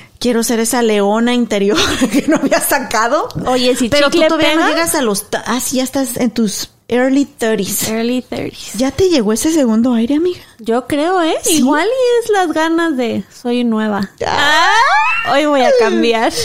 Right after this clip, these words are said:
Speaker 1: Ya
Speaker 2: Ah.
Speaker 1: sabes, ¿no? Como esa, esa personalidad bipolar donde Janet es la niña buena, bien portada, acá de mami, papi,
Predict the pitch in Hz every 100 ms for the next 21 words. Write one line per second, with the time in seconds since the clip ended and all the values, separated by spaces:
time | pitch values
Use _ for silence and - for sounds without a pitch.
0 | - 190 269 254 - 262 277 254 262 269
1 | 233 226 233 285 277 240 240 277 277 269
2 | 233 208 190 185 196 202 269 240 208 190
3 | 190 240 277 233 202 190 180 170 - 185
4 | 202 196 240 311 269 233 240 220 214 180
5 | 170 196 202 214 214 190 185 151 - 190
6 | 196 202 202 202 180 - 185 190 190 180
7 | 185 190 196 - 180 185 226 233